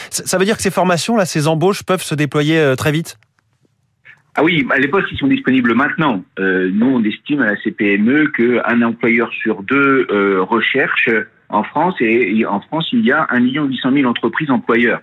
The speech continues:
Speaker 1: Hmm.
Speaker 2: Donc, euh, voilà, donc ça fait vraiment beaucoup, beaucoup de postes qui sont disponibles dès maintenant. Et donc, euh, il faut faire des actions courtes, d'adaptation au poste de travail,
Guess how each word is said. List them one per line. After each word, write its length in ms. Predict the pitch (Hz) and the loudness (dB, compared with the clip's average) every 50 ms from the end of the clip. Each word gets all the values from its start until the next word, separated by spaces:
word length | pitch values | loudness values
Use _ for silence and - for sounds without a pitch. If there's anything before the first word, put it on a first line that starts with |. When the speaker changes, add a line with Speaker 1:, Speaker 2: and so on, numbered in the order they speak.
| _ - | _ 0
Speaker 1:
Hmm. 200 | 120 120 104 92 - - _ - | 0 2 2 0 -2 -6 _ -4
Speaker 2:
Donc, 120 | 107 - - - | -4 -4 -2 -2
euh, 60 | 107 | 0
voilà, 320 | 95 107 131 139 127 107 101 | 0 0 0 0 0 0 0
donc 180 | 104 104 98 | -2 -2 -4
ça 100 | - 104 | -4 -6
fait 120 | - 123 107 | -4 -4 -4
vraiment 280 | - 127 131 156 143 | -2 -2 -2 -2 -2
beaucoup, 380 | 120 120 170 254 226 - 220 202 | -2 0 0 0 0 0 -2 -2
beaucoup 300 | 170 175 170 - 160 151 | -2 -2 -4 -4 -6 -6
de 60 | - | -2
postes 300 | _ 156 151 147 - 170 | _ -2 -2 0 -2 -6
qui 120 | - - 226 | -6 -6 -4
sont 140 | - 113 107 | -4 -4 -2
disponibles 640 | 110 113 - - - 117 117 117 107 95 95 90 | -4 -4 -4 -2 0 2 2 2 2 0 -2 0
dès 120 | 85 135 135 | 0 0 2
maintenant. 640 | 127 113 104 101 - - 127 131 147 185 226 277 - _ - - - - - _ | 2 2 0 -2 -2 0 0 2 2 2 0 -2 -2 _ -14 -16 -16 -16 -18 _
Et 120 | - 110 117 | -2 0 0
donc, 300 | 127 135 135 127 - - | 2 2 0 0 2 0
euh, 120 | 117 - - | 0 0 0
il 140 | 143 139 131 | -2 -4 -2
faut 160 | - 143 135 | -4 -4 -4
faire 440 | - 151 143 139 135 120 107 104 85 82 | 0 0 0 2 2 0 0 -2 -2 -2
des 160 | 117 120 110 | -2 -2 -2
actions 460 | 123 120 - - - 135 127 117 104 - _ _ _ _ _ _ | -2 -4 -2 -2 0 0 0 0 -2 -4 _ _ _ _ _ _
courtes, 420 | - - 214 233 - - - 202 - - | -2 0 0 0 0 -4 -6 -12 -10 -4
d'adaptation 680 | 202 156 175 185 175 165 - - 160 147 - - 151 135 | -2 -2 0 0 0 -2 -2 -4 -4 -2 -2 0 0 0
au 40 | 120 | 0
poste 240 | - 127 117 110 113 | 0 -2 -2 -2 -2
de 80 | 104 | -4
travail, 520 | - - 110 104 117 135 165 208 240 262 | -4 -4 -4 -2 0 0 0 0 0 -2